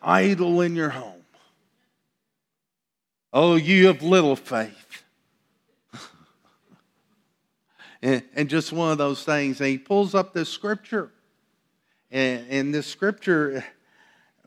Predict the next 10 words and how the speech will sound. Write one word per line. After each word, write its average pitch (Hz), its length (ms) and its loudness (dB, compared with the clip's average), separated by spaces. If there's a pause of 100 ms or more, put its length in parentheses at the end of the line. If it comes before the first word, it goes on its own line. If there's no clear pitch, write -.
(200)
it's 117 420 -4
in 180 160 0
there. 147 300 -2
It's 117 120 -10
about 143 440 0
having 165 360 -6
a, 139 220 -8
a 135 140 -6
tree, 170 560 -2
and, 104 240 -6